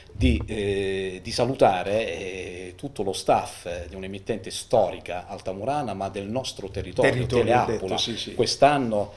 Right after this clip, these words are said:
Speaker 1: è il quarantennale della sua fondazione, una delle prime emittenti televisive italiane. È sempre emozionante essere, eh, ospite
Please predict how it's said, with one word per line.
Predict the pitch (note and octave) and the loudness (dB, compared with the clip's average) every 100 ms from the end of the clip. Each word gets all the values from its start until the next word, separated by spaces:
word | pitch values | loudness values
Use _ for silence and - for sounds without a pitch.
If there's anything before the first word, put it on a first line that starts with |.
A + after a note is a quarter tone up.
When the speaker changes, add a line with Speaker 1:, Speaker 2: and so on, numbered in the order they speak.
| - | -4
Speaker 1:
è | |
il | A#2 A#2+ - | -4 -4 0
quarantennale | A#2 A#2+ C#3 - A2+ G#2+ C#3 G#2 F2 E2+ F#2 - - - | 2 4 2 0 -2 -2 0 0 -2 -4 -8 -12 -16 -8
della | G#2 G2+ G2 | -4 -2 -2
sua | - G#2 F#2+ F#2 - | -4 -4 -2 -2 -6
fondazione, | - G2 F#2 - F2+ G2 | -12 -8 -6 -6 -6 -2
una | B2 | -2
delle | G2+ G#2 G#2 | -2 -4 -4
prime | B2+ D#3 C3 A2+ - | -6 -4 -4 -6 -8
emittenti | G#2+ G#2 G#2 - A#2 A#2+ G2+ | -8 -6 -4 -2 -2 -4 -6
televisive | A#2 G#2 F#2+ F#2 G2+ G2 G2 G2+ G2+ - - | -6 -6 -8 -10 -12 -12 -4 -2 -2 -6 -20
italiane. | - - F#2+ F2 D#2 D2+ D#2+ - | -16 -12 -10 -8 -10 -10 -14 -8
È | C3 | -4
sempre | A#2+ - A#2 G2+ G#2 F#2+ F#2+ - | -4 -4 -4 -6 -6 -6 -8 -12
emozionante | - A2+ G2 - F#2 E2+ E2+ F2+ F#2 F#2+ - | -8 -6 -6 -6 -8 -8 -10 -10 -12 -12 -14
essere, | F#2+ E2+ - F2+ F2+ F2+ - | -12 -12 -10 -8 -8 -12 -14
eh, | F2 E2+ D#2 D#2 C#2 - - - | -14 -14 -16 -18 -18 -20 -20 -12
ospite | - F2+ - G2+ E2 F2+ | -6 -4 -6 -12 -10 -10